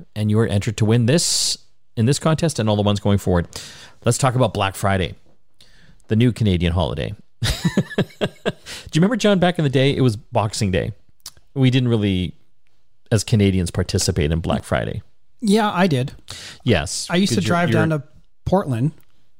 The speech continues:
Speaker 1: No.
Speaker 2: I did.
Speaker 1: Are you kidding me?
Speaker 2: No tax.
Speaker 1: Yeah.
Speaker 2: Crazy sales.
Speaker 1: Okay.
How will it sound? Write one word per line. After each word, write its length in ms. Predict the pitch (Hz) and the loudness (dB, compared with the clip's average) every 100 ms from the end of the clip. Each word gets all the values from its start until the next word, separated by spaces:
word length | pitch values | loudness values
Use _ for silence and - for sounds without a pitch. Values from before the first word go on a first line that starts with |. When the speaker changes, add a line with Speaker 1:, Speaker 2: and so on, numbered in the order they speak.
| - - - | -20 -20 -4
Speaker 1:
No. 360 | 113 80 - - - | -2 -2 -4 -14 -6
Speaker 2:
I 60 | 156 | -2
did. 340 | 214 302 117 - - 127 | 0 0 -2 -8 -8 0
Speaker 1:
Are 40 | |
you 140 | 127 | 0
kidding 460 | 131 - - 214 139 | 0 -4 -2 2 2
me? 160 | 90 - - | 2 -2 2
Speaker 2:
No 160 | 208 | 2
tax. 540 | 240 156 139 - - - | 2 -2 -2 -6 -8 -4
Speaker 1:
Yeah. 220 | 107 85 - - | 0 0 -2 -10
Speaker 2:
Crazy 320 | - 190 202 | -2 0 2
sales. 540 | 208 151 127 156 - - | 0 0 -2 -2 -4 -2
Speaker 1:
Okay. 280 | 104 95 | -2 -2